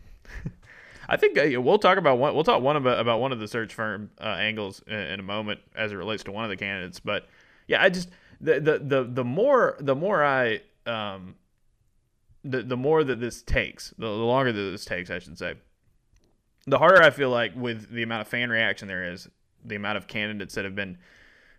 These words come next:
reportedly interviewed or contacted, to go through this whole process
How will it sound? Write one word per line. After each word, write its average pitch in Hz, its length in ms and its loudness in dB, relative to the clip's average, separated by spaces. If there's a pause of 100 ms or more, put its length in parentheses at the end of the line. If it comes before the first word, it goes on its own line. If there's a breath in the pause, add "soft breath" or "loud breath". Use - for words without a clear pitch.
reportedly 110 460 0
interviewed 104 360 -2
or 90 80 -4
contacted, 90 840 -6 (1300)
to 143 100 -6
go 135 160 2
through 175 140 0
this 127 140 -2
whole 117 140 0
process 113 800 -2